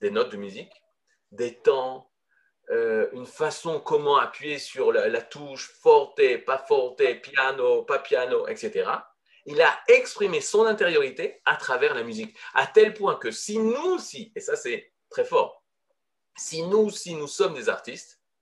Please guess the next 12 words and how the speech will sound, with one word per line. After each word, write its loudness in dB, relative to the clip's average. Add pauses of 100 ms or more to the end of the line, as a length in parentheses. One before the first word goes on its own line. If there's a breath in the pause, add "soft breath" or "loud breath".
(520)
alors -2
nous -6
pouvons -4
être -10
capables -6 (320)
de -4
rencontrer -2
l'artiste -12 (100)
à -4
travers -8
son -10
œuvre. -6